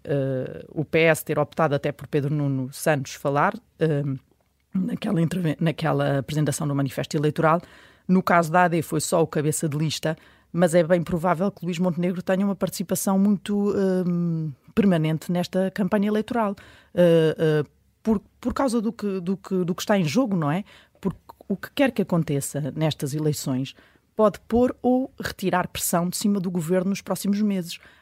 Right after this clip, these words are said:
A, a, a questão é se o próximo governo passa o orçamento do Estado para dois mil e vinte e cinco. Eh, se, se essa é a questão,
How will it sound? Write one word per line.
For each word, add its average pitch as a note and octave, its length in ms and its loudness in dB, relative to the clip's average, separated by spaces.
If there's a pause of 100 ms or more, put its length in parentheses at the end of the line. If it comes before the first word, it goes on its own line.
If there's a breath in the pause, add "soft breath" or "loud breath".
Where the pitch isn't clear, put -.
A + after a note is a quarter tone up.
A, D3+ 960 0
a, - 60 -2
a - 20 0
questão G3 420 0
é F#3+ 60 2
se - 160 -6
o D#3+ 40 -4
próximo E3 360 -4
governo C#3+ 360 -2
passa C#3 400 -4
o C3+ 360 -6
orçamento D3 480 0
do - 40 -
Estado C#3+ 320 -2
para D3 160 -2
dois C3+ 200 -2
mil C#3+ 180 0
e B2+ 280 -2
vinte C#3 260 0
e - 40 -4
cinco. C3+ 320 -6 (460 soft breath)
Eh, D#3+ 340 4
se, G3+ 400 0
se G3+ 300 -2
essa B3 240 -2
é D#3+ 40 2
a - 20 -4
questão, C3 480 -4